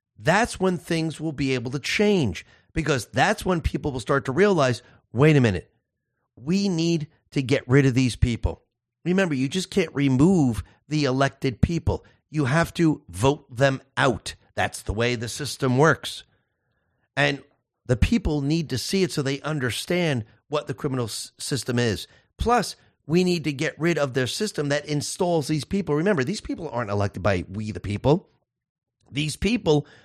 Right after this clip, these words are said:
are installed by the system that they created. The only way to stop this is to bring someone in.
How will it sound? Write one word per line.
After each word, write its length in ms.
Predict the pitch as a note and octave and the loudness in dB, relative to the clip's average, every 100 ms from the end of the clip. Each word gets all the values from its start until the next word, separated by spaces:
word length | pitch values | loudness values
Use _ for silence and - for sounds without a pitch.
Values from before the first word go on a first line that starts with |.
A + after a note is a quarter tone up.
| _ - | _ 0
are 160 | D3 | 0
installed 800 | D3 D3+ - - G3 A3 D#3 C3+ - - _ - | 0 -4 -4 -2 4 4 4 2 -4 -20 _ 0
by 400 | C#3+ C#3+ D3+ - - | 2 4 2 -2 -4
the 120 | E3+ | -2
system 600 | - - B3+ - - A2 - - | -2 -2 -4 -2 0 0 0 -6
that 180 | - D3 A#2+ | -2 -2 0
they 240 | A2+ A#2 B2 | 2 2 0
created. 840 | - G3 G#3 G#3+ A#3 G#3 G#2 - _ _ _ - | -6 -6 -2 2 2 0 -2 -6 _ _ _ -4
The 140 | A#2+ | 2
only 280 | C#3 F3 F#3 | 4 4 2
way 460 | F#3 F3 E3+ F3+ F#3+ _ _ _ - | 2 2 2 0 -2 _ _ _ -4
to 340 | E3+ D3 - _ - | 2 2 0 _ -12
stop 580 | - - F#3+ A#3+ - | -8 0 4 4 4
this 400 | G2+ G#2+ C3+ - - _ - | 2 4 4 0 -12 _ -2
is 160 | C#3 C3 | 0 2
to 140 | C#3+ | -2
bring 460 | A2 - B2+ F#3+ B3 | 0 0 0 0 -2
someone 540 | - G#3 G3+ G#3+ G#3+ | 0 2 4 4 4
in. 340 | C3+ G#2+ C#3+ | 2 2 0